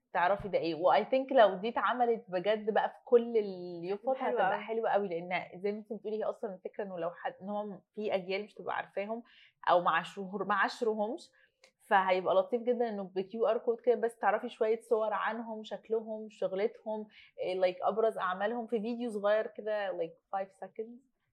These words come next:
Speaker 1: حاسة إن
Speaker 2: أكيد.
Speaker 1: فكرة حلوة أوي.
Speaker 2: فكرة بجد ممتازة، يعني، و-، ويعني، أنا حاسة إن ده بي-، بيكرم وبيعزز الثقافة بتاعت مصر والفنانين اللي هم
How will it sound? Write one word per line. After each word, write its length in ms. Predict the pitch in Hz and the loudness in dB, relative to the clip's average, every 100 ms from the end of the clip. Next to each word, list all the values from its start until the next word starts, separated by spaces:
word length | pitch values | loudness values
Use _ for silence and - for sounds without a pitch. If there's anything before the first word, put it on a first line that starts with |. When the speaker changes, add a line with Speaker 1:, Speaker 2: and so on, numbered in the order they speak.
| _ | _
Speaker 1:
حاسة 200 | - 196 | -20 -20
إن 100 | 196 | -16
Speaker 2:
أكيد. 140 | 196 226 | -12 -12
Speaker 1:
فكرة 120 | - | -12
حلوة 320 | 196 208 202 190 | -12 -12 -10 -8
أوي. 240 | 180 165 165 - | -8 -10 -14 -6
Speaker 2:
فكرة 440 | 262 277 269 254 226 - | -6 -2 0 2 0 -8
بجد 400 | 196 208 226 240 | -6 -2 -2 -2
ممتازة، 600 | 247 208 208 220 226 208 | -4 -8 -6 -2 -2 -4
يعني، 480 | 185 180 180 180 185 | -8 -12 -16 -16 -16
و-، 300 | 185 180 175 170 - - - _ _ _ - | -16 -14 -12 -10 -12 -14 -20 _ _ _ -12
ويعني، 640 | 196 196 190 190 196 190 | -8 -6 -6 -8 -6 -6
أنا 100 | 208 | -4
حاسة 280 | 247 262 294 | -6 -4 -4
إن 160 | 269 | -2
ده 160 | 226 240 | 0 -2
بي-، 520 | 247 233 254 254 - _ 196 - _ | -2 -6 -6 -8 -12 _ -20 -20 _
بيكرم 800 | 190 190 214 214 247 247 262 269 | -14 -6 -6 2 2 4 2 2
وبيعزز 960 | 240 208 202 254 214 214 240 226 269 240 | 0 0 2 4 6 6 4 -2 -4 -4
الثقافة 600 | - - 208 214 214 233 | -10 -10 -8 -6 -6 -8
بتاعت 440 | 226 - 196 214 214 | -10 -4 -4 -4 -10
مصر 360 | 208 233 247 | -12 -8 -6
والفنانين 1300 | 220 208 214 226 - - 196 196 196 196 196 202 226 | -4 -4 -2 -4 -4 -10 -12 -12 -12 -10 -10 -10 -12
اللي 160 | 220 208 | -10 -10
هم 200 | 208 214 | -12 -12